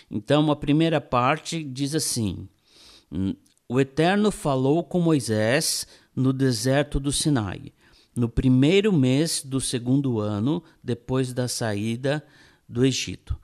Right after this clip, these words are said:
Então, o primeiro mês é importante porque foi no primeiro mês que, que, que, que foi a saída do Egito. Então, tá, é, é, é, ecoando, né, a,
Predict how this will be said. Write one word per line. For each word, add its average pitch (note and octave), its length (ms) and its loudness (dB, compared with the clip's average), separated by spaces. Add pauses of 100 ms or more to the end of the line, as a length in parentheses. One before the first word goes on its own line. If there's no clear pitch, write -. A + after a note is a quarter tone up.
(420)
Então, G#2+ 260 -4
o - 20 -4
primeiro B2 440 2
mês A#2+ 380 2
é C#3+ 60 4
importante C#3 680 0
porque C3 580 -4
foi A#2+ 280 -4
no B2 100 2
primeiro C3+ 480 0
mês C3 560 -2 (400)
que, G#2+ 1000 -2
que, G2 880 -4
que, G2 640 -8
que - 120 -10
foi G#2 280 -4
a G#2+ 60 -4
saída A2+ 420 -4
do B2 100 -6
Egito. A#2+ 340 -6 (140)
Então, A#2+ 260 -4
tá, A#2+ 380 -6 (400)
é, F#2+ 540 -6
é, F#2 560 -8
é, F#2 340 -6
ecoando, A#2+ 760 2
né, G#2 200 -4
a, G2+ 120 -6